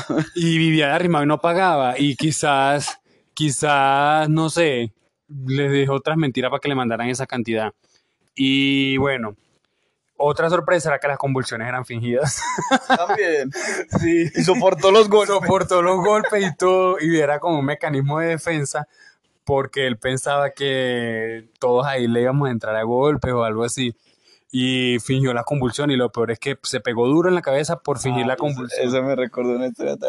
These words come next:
Speaker 1: gracias.
Speaker 2: <laughs> Pero, o sea, le pegamos en la, con la puerta. Y eso es llevar tu mentira a otro nivel. Y bueno, estábamos hablando de la confianza, pero esto es como para, o sea, a veces hay que tener como un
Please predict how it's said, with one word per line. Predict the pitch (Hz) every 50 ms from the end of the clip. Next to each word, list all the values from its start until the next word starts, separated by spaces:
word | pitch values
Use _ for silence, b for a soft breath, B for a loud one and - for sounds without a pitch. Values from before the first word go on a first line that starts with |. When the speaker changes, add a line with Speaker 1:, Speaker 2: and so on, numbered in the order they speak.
| 127 135 143
Speaker 1:
gracias. | 147 - - 147 156 156 - - - 185 175 - - - 240 226
Speaker 2:
<laughs> | 240 220 214 220
Pero, | 185 185 185 175 175
o | 185
sea, | 160 170 151
le | 156 165 175 170
pegamos | 175 180 170 160 160 165 180 202 208
en | 202 190 180
la, | 170 156 156 156 -
con | - 156 151 143
la | 135 120 -
puerta. | 143 139 127 120 - - 101 b b b b b b b b b b
Y | 143 143 139 143
eso | 139 123 - 156
es | 147
llevar | 160 165 156 147 143 127 120
tu | - 139 135
mentira | 131 127 120 - 131 127 123
a | 127
otro | 123 120 127 123
nivel. | 120 120 131 151 160 160 139 120 113 113
Y | 123 131
bueno, | 131 151 147 143 139 131
estábamos | 127 - 131 131 147 165 175
hablando | 165 143 131 127 131 156
de |
la | 165 160 156
confianza, | - 135 131 120 139 151 156 156 170 170
pero | 170 151 135 131 123
esto | 120 - 139
es | 131
como | - 165 156 156 147
para, | - 147 135 127 123 117 113 b b b b b b b b b b _
o | 131 123
sea, | - - 143 135 131 123 120 120 123
a | 120 123
veces | 120 117 107 127
hay | 127 131
que | - 156
tener | - 151 135 131 120 110
como | - 135 143 147
un | 143 135 127 123